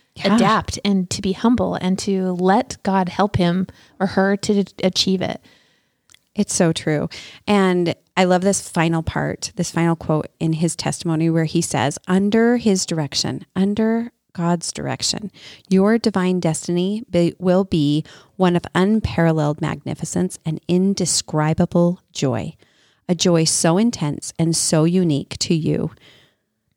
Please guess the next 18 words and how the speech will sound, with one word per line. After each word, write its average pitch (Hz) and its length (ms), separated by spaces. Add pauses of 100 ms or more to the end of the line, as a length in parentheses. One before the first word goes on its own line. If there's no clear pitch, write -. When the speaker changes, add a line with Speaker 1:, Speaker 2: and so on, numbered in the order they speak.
(600)
Speaker 1:
And 165 360
I 175 160
love, 160 340 (240)
I 170 120
love 160 360
that. - 380 (200)
I 175 60
love 170 200
that 202 160
quote - 360
because 160 600 (360)
it 160 140
reminds 160 440
us 156 220
that - 460 (720)
we 175 160
really 160 460 (100)
are 156 480